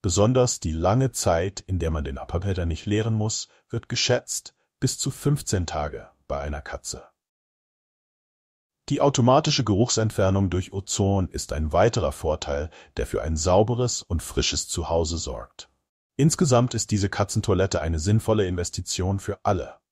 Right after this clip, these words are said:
die Komfort und Hygiene auf ein neues Level heben wollen.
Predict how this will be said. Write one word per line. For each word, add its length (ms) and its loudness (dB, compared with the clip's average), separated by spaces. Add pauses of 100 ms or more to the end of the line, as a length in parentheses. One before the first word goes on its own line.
(320)
die 80 -6
Komfort 680 2
und 220 -2
Hygiene 680 -2
auf 160 -6
ein 200 -2
neues 380 0
Level 320 -2
heben 320 -8
wollen. 380 -12